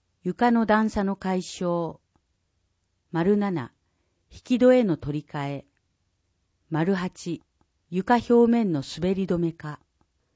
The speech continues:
括弧二、改修工事に要した費用の額。自己負担額が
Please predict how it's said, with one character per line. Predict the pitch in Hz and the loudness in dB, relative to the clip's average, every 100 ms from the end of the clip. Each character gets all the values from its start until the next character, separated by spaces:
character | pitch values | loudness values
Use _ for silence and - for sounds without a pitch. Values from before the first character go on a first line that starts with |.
| _ _ _ _ _ _ _ - | _ _ _ _ _ _ _ -6
括 | 233 240 - | -6 -6 -6
弧 | 151 | -4
二、 | 151 156 _ _ _ _ _ _ _ _ - | -2 -4 _ _ _ _ _ _ _ _ -8
改 | 254 277 | -4 -2
修 | 269 285 277 | -2 -2 -2
工 | 285 285 233 | -2 -2 -2
事 | 180 | -4
に | 151 | -4
要 | 190 208 | -4 -4
し | - - | -6 -12
た | 135 | -14
費 | - 208 | -10 -6
用 | 165 143 | -4 -6
の | 131 | -10
額。 | 131 156 - 127 _ _ _ _ _ _ _ _ - | -12 -14 -16 _ _ _ _ _ _ _ _ _ -12
自 | 185 | -2
己 | 240 | 0
負 | 226 - | 0 -2
担 | 247 214 | -2 -2
額 | 156 - | -6 -8
が | 127 127 | -10 -10